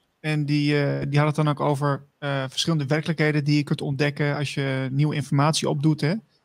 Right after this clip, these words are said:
Eh, en, en, en erachter komt dat heel veel dingen anders in elkaar zitten in deze, eh, bijzondere wereld.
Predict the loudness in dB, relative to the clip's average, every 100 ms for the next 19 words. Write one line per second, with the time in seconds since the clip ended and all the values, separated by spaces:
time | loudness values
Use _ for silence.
0 | _ _ _ 0 2 2 2 0 0 -2
1 | -4 -4 -4 -6 -6 -6 -6 -2 -2 0
2 | -2 -2 -2 -2 2 2 2 2 0 0
3 | 0 0 0 0 2 4 6 4 4 0
4 | 0 0 2 2 2 2 0 -2 -2 0
5 | -2 -6 0 2 4 4 4 2 0 -8